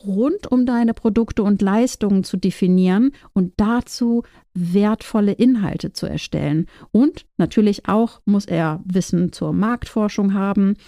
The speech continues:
und Wissen auch darüber, wie er oder sie diesen Mehrwert am sinnvollsten und verständlichsten der Zielgruppe vermitteln kann. Hauptunterschied Nummer vier:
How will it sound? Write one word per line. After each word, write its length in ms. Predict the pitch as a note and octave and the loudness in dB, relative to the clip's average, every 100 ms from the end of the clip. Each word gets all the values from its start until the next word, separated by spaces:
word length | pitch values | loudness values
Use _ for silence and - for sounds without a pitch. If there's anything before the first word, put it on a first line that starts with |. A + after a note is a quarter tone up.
| - - - | -20 -12 -2
und 320 | C4 - - G#3+ | -2 -2 -4 -2
Wissen 300 | A#3+ C4 A#3+ | 0 0 -2
auch 280 | F3 E3 | -4 -6
darüber, 800 | - G#3+ C#4+ C#4 F#3 D#3+ E3 A3+ D#4 _ - _ | -4 -2 -2 0 -2 0 0 0 -2 _ -20 _
wie 360 | F3+ F3 B3 E4+ | -2 2 2 0
er 300 | G3+ A3 A3+ | 0 0 0
oder 220 | G3 F#3 | 0 0
sie 440 | F3+ C4 B3 D#3+ F3+ _ _ | 0 0 0 -4 -10 _ _
diesen 420 | G3 F3+ F3 E3 - _ | 0 2 2 0 -6 _
Mehrwert 960 | F#3 F3+ G#3 C4+ C#4 G3 D3+ D3+ - - | 0 2 4 2 2 0 -2 -8 -12 -6
am 200 | E3+ F3+ | -2 0
sinnvollsten 1120 | F3 F3+ G3 A#3+ - C#4+ C4+ - - C#4 D4 D4+ _ _ | 2 2 2 2 -2 -4 -4 -6 -6 -2 -2 -4 _ _
und 140 | G3 | -2
verständlichsten 1300 | F3+ F3 - - - A3+ C#4 - C4 - - A#3 A#3+ - - _ | -2 -6 -8 -8 -4 0 0 0 -4 -4 -4 0 -2 -4 -16 _
der 160 | F3+ D3+ | -4 -4
Zielgruppe 720 | - A#3 A3+ A3 G3 G#3+ G#3+ - _ | 0 2 2 0 0 0 -2 -4 _
vermitteln 600 | - A3 A3 G3+ F3 E3 | -2 2 2 2 -4 -4
kann. 300 | - - - - _ _ _ - _ _ _ - _ _ | -8 -14 -16 -20 _ _ _ -20 _ _ _ -20 _ _
Hauptunterschied 680 | A3+ A#3+ A#3 A3+ G#3+ A3+ G3+ | -6 -4 -4 -4 -2 -2 2
Nummer 220 | G3 F#3 | 2 2
vier: 640 | F#3 - - A#3 F3 - | -2 -6 0 0 0 -6